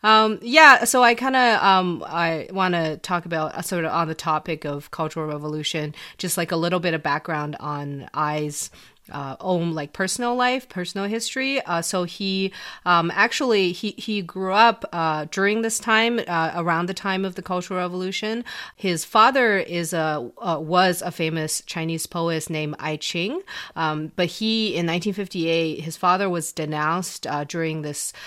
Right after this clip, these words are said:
thing called the anti-rightist movement, uh, where, um, I don't even think his t-, father was, like, a rightist. He was probably more of a leftist, but in any case,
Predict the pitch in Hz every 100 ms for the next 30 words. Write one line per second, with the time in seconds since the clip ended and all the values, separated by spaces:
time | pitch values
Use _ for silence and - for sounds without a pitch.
0 | - - 165 175 160 151 - 175 175 170
1 | 175 156 165 175 180 - 170 160 165 151
2 | 151 - - - 160 151 151 160 160 151
3 | 151 - 165 151 170 254 415 262 190 196
4 | 175 175 - - - - - 180 180 160
5 | 147 139 - 135 139 131 139 170 220 -
6 | 175 - - 180 156 - 254 220 170 160
7 | 165 156 139 120 202 220 156 139 - 156
8 | 147 - - - 269 247 214 190 180